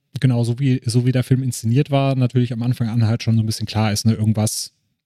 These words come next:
ist mit dem nicht in Ordnung. Du hast ja diese zwei Austauschschüler und er sitzt ja dann halt wirklich wie so ein, äh,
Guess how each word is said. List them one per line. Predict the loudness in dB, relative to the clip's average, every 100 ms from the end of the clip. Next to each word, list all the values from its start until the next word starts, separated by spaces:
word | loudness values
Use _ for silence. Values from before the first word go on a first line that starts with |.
| 0
ist | 2
mit | 2
dem | 2
nicht | 0 -2
in | -2
Ordnung. | 0 2 2 0
Du |
hast | -2 -4
ja |
diese | -2 -2 -2
zwei | -2
Austauschschüler | 0 2 2 2 2 2
und | 0
er | 0
sitzt | 0 -2 -2
ja | 0
dann | 2 0
halt | 0 0
wirklich | 0 -2 -6
wie | -2
so | 0
ein, | 0 -4 -18 -20 _ -2
äh, | 0 0